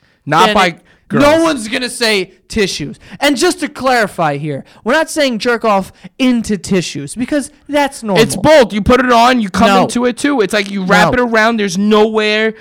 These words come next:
Speaker 1: for the, the semen to escape.
Speaker 2: What we're arguing
Speaker 1: Oh, boy.
Speaker 2: is that you take a tissue and you put it in your hand and then you wrap your dick around it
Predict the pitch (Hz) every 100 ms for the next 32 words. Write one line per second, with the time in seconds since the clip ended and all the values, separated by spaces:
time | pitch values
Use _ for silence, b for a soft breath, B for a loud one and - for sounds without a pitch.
0 | B _ - 196 170 - - - 175 -
1 | - 233 247 220 180 202 214 - 208 -
2 | 285 320 294 196 190 180 220 254 277 285
3 | 294 - _ _ 220 240 226 180 139 120
4 | _ _ - 139 135 135 175 185 190 185
5 | 175 - 220 277 277 - 233 220 185 175
6 | 170 b b - 185 170 - 247 285 269
7 | 233 180 185 180 175 b - 180 175 143
8 | 135 175 247 262 247 202 - 233 233 170
9 | 160 156 156